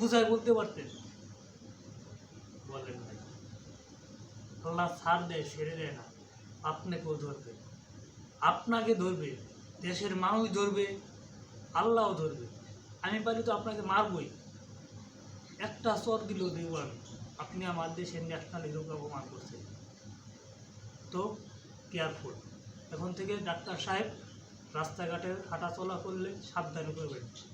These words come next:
যে কোনো সময় আপনার উপরে অ্যাটাক করতে পারে। ধন্যবাদ সবাইকে। দর্শক, ইন্টার ভিডিওটা নিয়ে আপনাদের যদি কোনো মন্তব্য, মতামত থেকে থাকে, অব-, অবশ্যই কমেন্ট বক্সে জানাবেন, ভিডিওটাতে একটা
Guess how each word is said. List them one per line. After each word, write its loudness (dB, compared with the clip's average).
যে 2
কোনো 0
সময় 0
আপনার -4
উপরে -2
অ্যাটাক -6
করতে -10
পারে। -8
ধন্যবাদ -2
সবাইকে। -6
দর্শক, -4
ইন্টার 0
ভিডিওটা 0
নিয়ে 2
আপনাদের -2
যদি -2
কোনো -2
মন্তব্য, -4
মতামত -4
থেকে -6
থাকে, -4
অব-, -4
অবশ্যই -4
কমেন্ট -2
বক্সে -6
জানাবেন, 0
ভিডিওটাতে -4
একটা -6